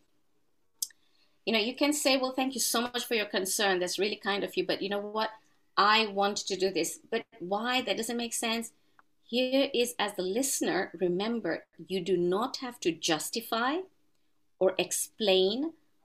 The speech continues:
why you want to do something. It's a bit like, you know,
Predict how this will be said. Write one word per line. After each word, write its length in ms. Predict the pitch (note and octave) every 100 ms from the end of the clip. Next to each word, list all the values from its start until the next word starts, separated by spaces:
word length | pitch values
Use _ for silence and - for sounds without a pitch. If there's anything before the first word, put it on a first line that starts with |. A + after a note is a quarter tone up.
| _
why 840 | D#3+ E3 F#3 F#3 F#3 F#3+ G3+ A#3 - _ _
you 180 | F#3 G3+
want 360 | F3 C3+ E3 - -
to 100 | A#3+
do 180 | C#4
something. 640 | G4 C#4+ F3+ E3 - C#3 - _ _ _ - - -
It's 220 | C4+ C#4
a 60 |
bit 320 | A3+ C#4 F#4+ F#4
like, 480 | E4+ C4+ - - -
you 120 | B3
know, 220 | G3+ D#3